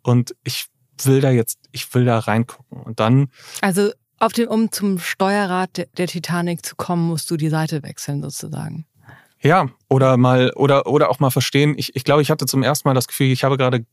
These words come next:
Speaker 1: verstanden, was das Problem ist.
Speaker 2: Mhm.
Speaker 1: Und, ähm, das ist ja ein ganz schöner Moment, wenn man, wenn man lange sucht, endlich versteht, wa-, wo der Haken ist. Äh, und hatte dann ähm, das Glück, dass ich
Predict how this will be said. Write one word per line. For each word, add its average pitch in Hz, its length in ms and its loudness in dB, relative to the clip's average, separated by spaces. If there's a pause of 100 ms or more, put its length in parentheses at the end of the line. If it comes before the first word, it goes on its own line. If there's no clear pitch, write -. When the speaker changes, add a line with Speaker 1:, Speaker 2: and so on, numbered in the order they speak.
(120)
Speaker 1:
verstanden, 123 540 0
was 120 140 2
das - 180 -2
Problem 123 440 2
ist. - 280 -6 (260)
Speaker 2:
Mhm. 165 260 2 (500)
Speaker 1:
Und, 117 640 0
ähm, 113 520 -2 (560)
das 110 140 -2
ist 120 120 2
ja 123 80 4
ein 120 60 4
ganz 113 120 2
schöner 143 300 2
Moment, 110 340 2
wenn 113 80 2
man, 110 400 0
wenn 120 140 0
man 117 100 0
lange 127 220 2
sucht, 131 200 -2
endlich 120 220 -4
versteht, 120 380 -4
wa-, 120 120 0
wo 135 180 0
der 131 120 0
Haken 127 300 -2
ist. 127 200 -6 (600)
Äh, 117 380 2
und 117 240 0
hatte 127 220 2
dann 151 520 2 (580)
ähm, 113 460 2
das - 420 -4
Glück, 131 400 -2
dass 113 180 -2
ich - 440 -4